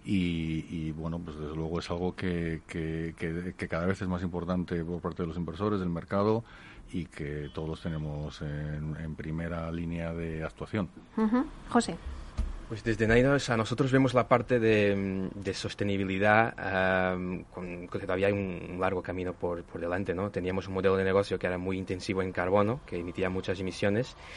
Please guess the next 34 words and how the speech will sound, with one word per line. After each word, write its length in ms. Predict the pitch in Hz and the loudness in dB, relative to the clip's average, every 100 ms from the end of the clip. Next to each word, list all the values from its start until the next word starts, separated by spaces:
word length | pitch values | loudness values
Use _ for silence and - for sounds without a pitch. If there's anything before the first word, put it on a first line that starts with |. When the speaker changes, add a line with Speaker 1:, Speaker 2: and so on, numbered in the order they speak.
| - - | -16 -10
Speaker 3:
y 80 | 101 | -4
que 120 | - | 2
obviamente 440 | 92 92 95 87 98 | 4 4 2 2 2
que 80 | |
eso 320 | 101 - 104 101 | 2 6 6 8
va 100 | 95 | 6
a 60 | |
tardar 320 | 92 90 92 | 4 4 4
en, 180 | 92 90 | 4 2
en 80 | 87 | -2
cambiar, 460 | 85 87 87 90 82 - | 0 0 4 2 2 -6
¿no? 220 | 90 120 - - - - - | -4 -4 -6 -14 -14 -16 -12
Am, 520 | - 95 95 95 95 98 | -4 0 2 0 0 -4
entonces, 440 | 98 92 98 110 - | -4 -6 -4 -4 -2
de 80 | 104 | -2
ese 160 | - | 0
lado, 220 | 104 107 117 | 2 4 2
nosotros 440 | 107 - 110 104 | 0 -4 -6 -6
lo 120 | 95 | -4
que 80 | 101 | 0
vemos 180 | 98 104 | 0 0
es 100 | 98 | -2
que 120 | 104 | 0
hay 120 | 98 | 2
todavía 300 | 95 95 95 | 2 0 0
bastante 400 | 95 - 92 95 | -2 -4 -2 -2
trabajo 520 | 92 95 101 - 117 - | 0 0 0 0 -2 -2
y 240 | 98 95 | -6 0
es 140 | 95 98 | 0 0
un 120 | 95 | -2
reto 240 | 107 104 | -2 2
muy 200 | 101 107 | 2 2
importante 500 | 101 98 - 101 98 | 2 0 2 2 2
porque 400 | 107 92 - 95 | 2 0 0 -2